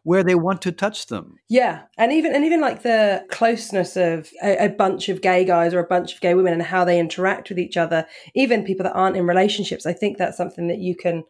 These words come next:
Speaker 2: as a gay person, you can sort of go, "I don't, gay guys don't touch each other like that. They're way more,"
Speaker 1: Exactly.
Speaker 2: you know, I think you can just pick it up a bit.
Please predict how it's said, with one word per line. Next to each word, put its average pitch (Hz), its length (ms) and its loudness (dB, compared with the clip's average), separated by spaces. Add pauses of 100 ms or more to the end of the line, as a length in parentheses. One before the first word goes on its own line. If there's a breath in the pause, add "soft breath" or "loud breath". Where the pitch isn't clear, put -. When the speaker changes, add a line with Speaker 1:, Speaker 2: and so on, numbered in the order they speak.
(380)
Speaker 2:
as 220 160 2
a 226 40 4
gay 202 160 2
person, 196 340 0
you 190 60 -2
can 190 120 -4
sort 190 180 -4
of 175 60 -6
go, 180 240 0
"I 247 100 0
don't, 349 240 0 (300)
gay 226 160 2
guys 277 180 2
don't 214 160 -2
touch 214 240 -2
each 196 100 -8
other 165 140 -2
like 147 200 -4
that. 104 120 -6
They're 185 140 2
way 196 200 0
more," 180 340 2 (200 loud breath)
Speaker 1:
Exactly. 139 480 -4
Speaker 2:
you 269 60 4
know, 247 120 4
I 208 120 0
think 247 160 -2
you 254 60 0
can 247 100 0
just 220 180 -4
pick 208 160 -4
it 190 60 0
up 185 180 -6
a 185 40 -6
bit. 117 280 -2